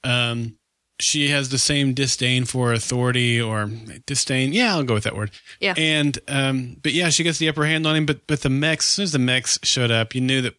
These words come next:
Speaker 1: the, the ball was, or the upper hand was given right back to, um, right back to Pope, because it looked, you could tell pretty easily that she hadn't, she didn't have the experience with the mechs that he did. She didn't even know what to call them.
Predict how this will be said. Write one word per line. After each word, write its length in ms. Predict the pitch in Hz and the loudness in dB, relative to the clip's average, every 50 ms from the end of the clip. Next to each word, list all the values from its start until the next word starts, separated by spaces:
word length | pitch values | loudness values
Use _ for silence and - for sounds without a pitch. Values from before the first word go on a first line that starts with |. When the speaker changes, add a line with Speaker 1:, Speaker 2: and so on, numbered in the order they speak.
| _ _ _ | _ _ _
Speaker 1:
the, 240 | - 127 120 117 131 - - | -4 -2 -2 -2 -4 -6 -6
the 120 | 127 117 | -4 -4
ball 400 | 110 107 123 120 123 120 120 117 | -2 -2 0 2 2 2 2 2
was, 200 | 113 110 107 117 | 0 0 -2 -2
or 80 | 113 107 | -4 -4
the 160 | 104 - 127 | -4 -4 -4
upper 240 | 135 120 127 117 120 | -4 -4 -2 0 0
hand 240 | 123 120 120 117 | 0 0 0 0
was 120 | 113 107 107 | -2 -2 -2
given 240 | - 127 110 113 110 | -2 -2 -2 0 0
right 320 | 110 113 117 113 104 92 | 0 0 0 0 0 0
back 300 | 104 117 110 110 107 - | 0 0 0 0 0 -2
to, 380 | - - 117 110 107 104 104 107 - _ _ _ _ _ _ _ _ _ _ _ _ _ _ - | -2 0 0 0 0 0 -2 -4 -6 _ _ _ _ _ _ _ _ _ _ _ _ _ _ -2
um, 680 | 127 120 117 113 110 110 107 107 107 107 107 110 110 - _ _ _ _ _ | 0 2 2 2 2 2 2 0 0 -2 -4 -6 -10 -14 _ _ _ _ _
right 240 | - 143 147 147 135 | -2 0 0 0 2
back 220 | 139 135 135 120 | 0 0 0 0
to 80 | - 110 | -4 -6
Pope, 500 | 110 - - - 135 135 127 117 - - - _ | -8 -6 -4 0 2 2 2 2 -2 -6 -8 _
because 440 | - 120 117 - 120 117 113 110 123 | -2 -2 0 2 2 2 2 2 0
it 40 | 104 | 0
looked, 300 | 107 135 139 131 - - | 0 0 0 0 -2 -2
you 120 | 135 147 143 | 0 0 0
could 160 | - 135 123 | 0 0 0
tell 160 | - 135 127 | 0 0 0
pretty 220 | 120 - 127 123 120 | 0 0 0 2 2
easily 320 | 120 117 113 120 113 110 | 2 2 2 2 2 2
that 160 | 104 104 - | 0 0 0
she 220 | - - 131 123 117 | 0 2 2 2 2
hadn't, 520 | 120 117 107 117 117 113 110 113 113 - _ _ _ _ _ | 0 0 -2 -2 -2 -2 -2 -4 -6 -10 _ _ _ _ _
she 140 | - - 165 | -2 0 0
didn't 140 | 160 143 135 | 2 2 0
have 80 | 135 127 | 0 2
the 60 | 123 | 0
experience 480 | 120 120 - - - 131 127 120 110 - | 0 0 -2 -2 0 0 0 0 0 -2
with 120 | 120 - | -4 -2
the 60 | - 113 | 0 0
mechs 420 | 113 113 113 110 110 107 - - | 0 2 2 2 0 0 -2 -2
that 100 | 117 104 | -2 -2
he 160 | 104 107 107 | -2 -4 -2
did. 240 | 98 104 101 101 113 | -2 0 0 0 0
She 160 | - - 151 | 0 0 2
didn't 100 | 156 151 135 | 2 2 2
even 180 | 123 120 117 | 2 2 2
know 160 | 120 117 113 113 | 2 2 2 2
what 160 | 113 110 104 | 0 0 -2
to 80 | - 110 | -4 -4
call 280 | - - 110 107 107 | -4 -2 -2 -2 -2
them. 280 | 101 98 90 92 104 | -4 -6 -8 -8 -10